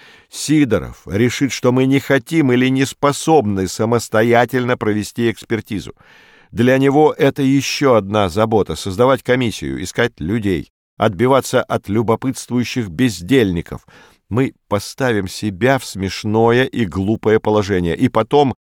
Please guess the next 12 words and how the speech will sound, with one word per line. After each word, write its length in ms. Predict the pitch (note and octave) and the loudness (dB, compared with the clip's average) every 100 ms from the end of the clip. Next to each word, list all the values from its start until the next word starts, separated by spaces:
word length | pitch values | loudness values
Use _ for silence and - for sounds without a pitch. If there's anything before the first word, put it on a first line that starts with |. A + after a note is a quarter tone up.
| _ - | _ -8
во 200 | F#2+ G#2+ | -4 -4
что 380 | - - D3 | -6 0 0
превратится 680 | C3 F#2 F2+ G2 - C#3+ - | 2 -2 -4 -4 -6 -6 -4
наша 320 | F2 B2 - G2 | -4 -4 -4 -4
работа, 380 | G2+ D3+ F3+ | -2 -2 -2
Яков, 500 | C#3 G2 C#2+ - - _ _ _ _ | -2 -2 -4 -10 -20 _ _ _ _
если 380 | F2 A2+ - G2 | -2 -2 -2 -6
сюда 500 | - - G#2 A#2 B2 | -6 -6 0 2 4
явится 680 | G#2 F2+ A#2 G#2 - - | 2 2 2 2 -2 -8
толпа 600 | F#2 G#2+ G2+ - - B2+ | -4 0 0 -2 0 2
любопытствующих 1200 | A#2 G2 G#2+ G#2+ G2+ - C3 - A2 A2+ - A#2 F2+ | 2 2 2 0 -2 -2 -4 -6 -4 -4 -2 -6 -6
бездельников?» 1200 | D2 B2+ F#2+ D2+ C#2 B2+ F2+ D#2+ - - - | -2 0 0 -6 0 2 2 -2 -8 -16 -20